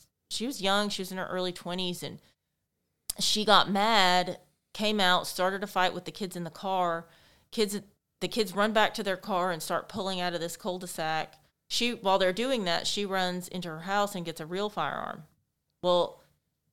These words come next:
other kids in the neighborhood were like, "Oh, hey, there's a splat ball gunfight. Let's go see what's going on." So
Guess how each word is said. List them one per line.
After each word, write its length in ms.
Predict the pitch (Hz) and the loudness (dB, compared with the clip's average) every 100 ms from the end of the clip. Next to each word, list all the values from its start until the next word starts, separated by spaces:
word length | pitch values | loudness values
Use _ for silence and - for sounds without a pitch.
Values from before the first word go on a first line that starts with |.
| - | 6
other 240 | 247 262 | 8 8
kids 220 | 262 214 | 4 0
in 80 | 202 | 0
the 60 | 190 | 2
neighborhood 420 | 190 208 214 190 | 2 2 2 0
were 100 | 190 | 0
like, 160 | 180 185 | 0 2
"Oh, 200 | 415 330 | 4 4
hey, 180 | 403 415 | 2 0
there's 160 | 285 | -2
a 20 | - | -6
splat 280 | - 359 | -2 -2
ball 160 | - 202 | 2 0
gunfight. 480 | 196 190 196 170 - | 0 -2 0 2 0
Let's 160 | 233 | -4
go 140 | - 277 | -2 -2
see 220 | 277 285 | 0 -4
what's 180 | 269 - | -4 -6
going 220 | 285 285 | -6 -4
on." 360 | 339 262 180 175 | -4 -4 -4 -6
So 440 | - 185 175 175 | 0 2 2 -2